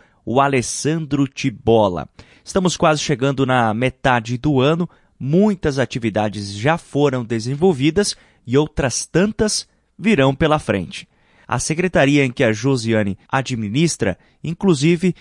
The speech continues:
tem um orçamento milionário para gastos em competições esportivas,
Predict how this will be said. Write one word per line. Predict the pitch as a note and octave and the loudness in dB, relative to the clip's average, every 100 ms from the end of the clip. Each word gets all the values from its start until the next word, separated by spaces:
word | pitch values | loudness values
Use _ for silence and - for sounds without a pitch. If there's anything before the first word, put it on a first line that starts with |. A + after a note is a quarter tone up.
| _ | _
tem | - D#3 | -4 -2
um | D#3+ | 0
orçamento | D3 D#3+ - A2+ C#3 D#3+ E3 | -2 -2 -2 -2 -4 -2 -4
milionário | B2 C#3 G3+ G#3 C#3+ B2 C3 C#3+ - _ _ - | -2 -4 0 2 2 2 2 0 -4 _ _ -2
para | B2+ D3 C#3 | 0 2 0
gastos | G2 C3+ E3+ - - F2+ - - _ | 0 0 0 -4 -8 -10 -12 -14 _
em | C3+ C#3+ - | -8 -8 -2
competições | F#3+ A3 A#3 G3 F#3+ - F3+ F#3 | 0 0 -2 -4 -4 -2 0 0
esportivas, | F3+ G#3+ G3 - F#3+ A#2 - | 0 0 0 0 0 0 -4